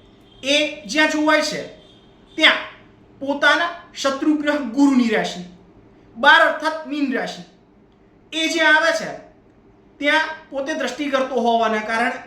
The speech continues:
આ બાબતને જો સારી રીતે સમજવી હોય તો આ બાબતને સારી રીતે સમજવા હેતુ આ ગ્રહમૈત્રી ચક્ર જે છે એના જો જોઈએ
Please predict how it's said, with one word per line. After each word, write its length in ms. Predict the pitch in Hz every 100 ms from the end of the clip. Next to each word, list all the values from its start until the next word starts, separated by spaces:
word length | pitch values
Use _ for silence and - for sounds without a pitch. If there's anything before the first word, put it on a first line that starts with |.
| -
આ 180 | 302 302
બાબતને 520 | 294 285 277 - 262 262 269 -
જો 160 | 190 262
સારી 320 | 269 240 220
રીતે 200 | 190 214
સમજવી 440 | 196 180 165 160
હોય 180 | 143 123 - - _ _ _ -
તો 80 | 294 294 302
આ 140 | 294
બાબતને 440 | 302 302 302 - 320 320
સારી 300 | - 240 254
રીતે 220 | 294 294 285
સમજવા 360 | 262 269 277
હેતુ 300 | 277 294 220 160 - - _ _ - - -
આ 160 | 269 302 285 -
ગ્રહમૈત્રી 480 | 233 294 311 311 294
ચક્ર 260 | 277 294 294
જે 120 | 302
છે 200 | 294 208 110 - - - - - _ _
એના 320 | 240 254 311 311
જો 100 | 311
જોઈએ 400 | 302 302 170